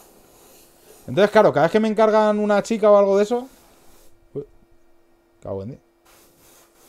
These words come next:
Pues me recreo más. Y es que en general creo que se me dan bien las pieles femeninas. O sea, hay gente, eh,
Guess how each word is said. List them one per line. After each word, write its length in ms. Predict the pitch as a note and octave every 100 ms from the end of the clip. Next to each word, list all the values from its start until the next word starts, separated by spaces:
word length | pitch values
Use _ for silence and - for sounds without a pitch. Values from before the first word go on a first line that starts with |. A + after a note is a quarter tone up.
| _ _ _ _ _ _ _ _ _ _ _ _
Pues 140 | C3 B2+
me 100 | B2
recreo 340 | B2+ F3+ E3+
más. 300 | F3+ C#3+ - _ - - - _ _ _ _ _ _ _ _ _ _ _ _ _ _ - - - _ - _ _ _ _ _ _ _ _ _ _ _ _ _ _ _ _ _ _ _ _
Y 80 | D3+
es 80 | C#3+
que 100 | C#3
en 120 | C#3
general 400 | C#3 C#3+ E3 F3
creo 180 | F#3 F#3+
que 80 | F#3
se 100 | E3+
me 100 | E3+
dan 180 | E3
bien 180 | D#3+ D#3
las 140 | D3 C3
pieles 200 | D3+ C#3+
femeninas. 600 | C3 A#2+ A2+ F#2+ - - - - - _ - - - _
O 40 |
sea, 220 | - C#3+ D3
hay 200 | E3+ F3+
gente, 520 | F#3 F#3+ F3+ E3+ E3+ - -
eh, 560 | C#3+ C#3 C#3 C#3 B2+